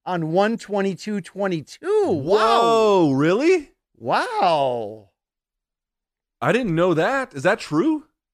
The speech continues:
Speaker 1: You guys shook up the M K M M A universe for three hundred sixty-six days, and a phenomenon like this will never happen again. Twenty years down the road, when M K is still on top, the true day one donks will always remember and reminisce about the curse.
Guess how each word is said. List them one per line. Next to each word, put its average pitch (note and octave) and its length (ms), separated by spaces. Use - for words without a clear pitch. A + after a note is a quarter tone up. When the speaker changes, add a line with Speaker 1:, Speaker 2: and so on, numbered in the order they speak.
Speaker 1:
You D#3+ 240
guys A#3 360
shook B3 240
up A3 160
the G3+ 140
M F#3+ 180
K F3+ 320
M F#3+ 180
M F#3+ 140
A F#3 100
universe E3 600
for - 200
three F#3+ 200
hundred E3+ 260
sixty-six - 580
days, D3 380
and C3+ 100
a B2 60
phenomenon G#3 680
like F3 200
this F3 280
will D3+ 100
never E3+ 320
happen F3 300
again. C3 400
Twenty A3+ 280
years G#3+ 240
down F#3+ 200
the F#3 100
road, C#3+ 360
when D#3+ 140
M G#3+ 140
K G#3+ 180
is F#3 120
still G3+ 200
on E3+ 180
top, C#3+ 360
the E3 100
true A#3+ 360
day G#3 220
one G3 300
donks D3+ 380
will D3 100
always E3 360
remember E3 420
and D#3 80
reminisce D#3 420
about B2 200
the - 80
curse. G#2 440